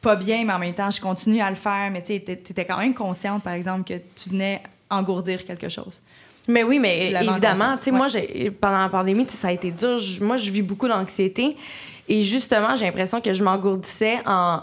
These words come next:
Speaker 2: j'ouvra-, en ouvrant la télé et puis je consommais du Netflix jour après jour.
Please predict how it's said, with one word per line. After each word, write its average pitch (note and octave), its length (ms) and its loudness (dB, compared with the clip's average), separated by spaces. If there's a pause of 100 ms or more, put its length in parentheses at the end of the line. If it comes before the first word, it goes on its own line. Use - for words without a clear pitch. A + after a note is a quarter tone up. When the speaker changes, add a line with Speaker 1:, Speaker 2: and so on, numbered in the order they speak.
Speaker 2:
j'ouvra-, F#3+ 540 -2
en G3+ 200 2
ouvrant G#3 200 2
la G3+ 160 2
télé G3+ 460 2
et - 80 -8 (220)
puis F#3+ 140 -4
je F3 220 -4
consommais G3+ 420 0
du G3 140 -4
Netflix F#3+ 500 0
jour F#3+ 160 0
après F3+ 240 0
jour. E3 200 -6